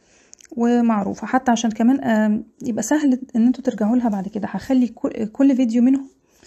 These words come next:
عنوانه فيه اسم القضية، عشان لو حبيتوا ترجعوا لها مرة تانية، آه،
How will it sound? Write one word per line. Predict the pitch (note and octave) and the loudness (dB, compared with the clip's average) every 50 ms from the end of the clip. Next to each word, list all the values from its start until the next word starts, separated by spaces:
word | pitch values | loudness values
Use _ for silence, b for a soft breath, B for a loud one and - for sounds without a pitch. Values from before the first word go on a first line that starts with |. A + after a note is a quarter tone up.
| b b b b b A#3 | b b b b b -2
عنوانه | G#3+ G#3+ A3 A#3 B3+ C#4+ D4+ D#4 | 0 2 2 4 4 4 4 2
فيه | C#4+ - D4 C#4+ - C#4 | 0 -2 -4 -6 -4 -4
اسم | C4 - B3+ | 0 0 0
القضية، | A#3 - G#3 G3 - - - A#3+ A#3+ - _ _ _ _ _ _ _ _ _ _ _ - | 0 0 -2 -6 -6 -8 -10 -12 -14 -18 _ _ _ _ _ _ _ _ _ _ _ -6
عشان | A3+ G#3+ - - A#3 | -6 -4 -2 0 0
لو | A3+ A#3 | 0 0
حبيتوا | A#3 - G3+ A3 A#3 - A3+ | 0 -2 -4 -4 -4 -4 -2
ترجعوا | - A3 G#3+ G#3+ G3 G3+ A#3 | -2 -2 -2 -2 -2 0 0
لها | A3 A3 | 0 0
مرة | G#3 G#3 G#3+ G#3+ G#3 | 0 0 0 -2 -2
تانية، | G3+ - G3+ G3+ G#3 G#3 G#3 G#3+ b b b b b b b b - | -4 -2 0 0 0 0 -2 -4 b b b b b b b b -10
آه، | A3 A3 G#3+ G3+ G3+ G3+ G3+ G3+ | -6 -4 -4 -4 -4 -4 -6 -8